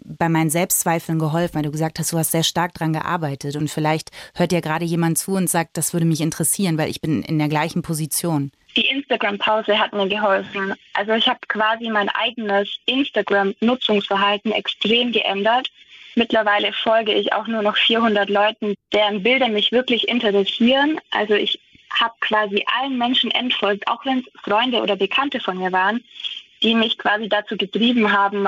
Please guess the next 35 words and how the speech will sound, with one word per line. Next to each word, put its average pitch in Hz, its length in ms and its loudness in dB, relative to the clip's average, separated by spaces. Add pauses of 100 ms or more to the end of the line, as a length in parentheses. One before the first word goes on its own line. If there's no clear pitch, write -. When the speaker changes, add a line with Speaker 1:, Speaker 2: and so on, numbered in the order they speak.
Speaker 2:
ähm, 190 380 0 (460)
mehr 233 240 4
Sport 214 340 0
zu 214 100 -6
machen, 202 540 0 (240)
noch 220 300 2
mehr 190 180 0
auf 196 120 -4
die - 120 -2
Ernährung 190 400 0
zu 202 100 -4
schauen, 196 340 0
et 190 180 -2
cetera. 240 520 2 (720)
Und 202 380 0
mich 202 220 2
einfach 226 280 -4
mehr 214 160 2
mit 214 140 -4
mir 196 140 0
selber 233 320 0
zu 196 100 -4
beschäftigen. 202 640 0
Und 208 160 2
mittlerweile, 208 560 2
wenn 220 120 2
ich 226 80 -6
das 214 140 -2
wieder 220 220 2
feststelle, 220 680 -2
dass 220 200 0
ich 214 260 -10
wieder 226 160 2
durch 226 160 -2
den 220 260 2